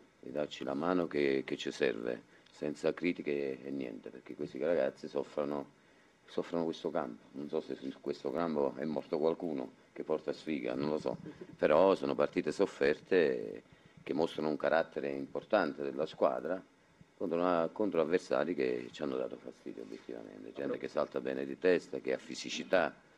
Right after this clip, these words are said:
insomma non bisogna nemmeno disconoscere quelli che sono i valori del, dell'avversario.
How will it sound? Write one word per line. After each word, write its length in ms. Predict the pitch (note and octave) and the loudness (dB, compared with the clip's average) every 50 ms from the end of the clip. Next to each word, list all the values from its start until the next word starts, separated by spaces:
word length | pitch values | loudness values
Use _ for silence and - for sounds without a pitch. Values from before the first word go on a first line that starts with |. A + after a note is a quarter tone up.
| _ _ _ _ _ - - | _ _ _ _ _ -20 -16
insomma 560 | C#2 C#2 - - - D2+ C#2+ C#2 C2+ C2+ C2+ | -16 -16 -16 -14 -10 -8 -6 -4 -4 -4 -4
non 180 | C2+ C#2 C#2+ C#2 | -4 -6 -6 -8
bisogna 320 | B1 - D#2 D2+ D2 C#2+ | -10 -8 -8 -6 -4 -4
nemmeno 300 | C#2+ C#2+ C#2+ D#2+ E2 E2 | -4 -4 -4 -2 -2 -2
disconoscere 580 | D2+ C#2+ C#2+ - - D2 C#2 C#2+ C#2 - B1+ B1+ | -2 -4 -6 -8 -6 -6 -6 -6 -6 -6 -6 -6
quelli 160 | C2 C2+ B1+ | -4 -4 -6
che 60 | C2+ | -6
sono 160 | - C2+ C#2 C#2 | -6 -6 -6 -4
i 40 | |
valori 420 | C2 C2 B1+ C2 C2+ C2 A#1+ A#1+ A#1 | -4 -4 -4 -2 -4 -4 -6 -8 -8
del, 360 | - A#1+ A#1 A#1 A#1+ A#1+ A#1 G#1+ | -8 -8 -8 -6 -6 -6 -8 -6
dell'avversario. 920 | G#1 A#1 A#1 A#1 A1+ G#1 G#1 G#1+ - - - G1+ G1+ - - - _ - | -6 -6 -6 -6 -6 -8 -10 -14 -14 -16 -16 -16 -16 -18 -20 -20 _ -20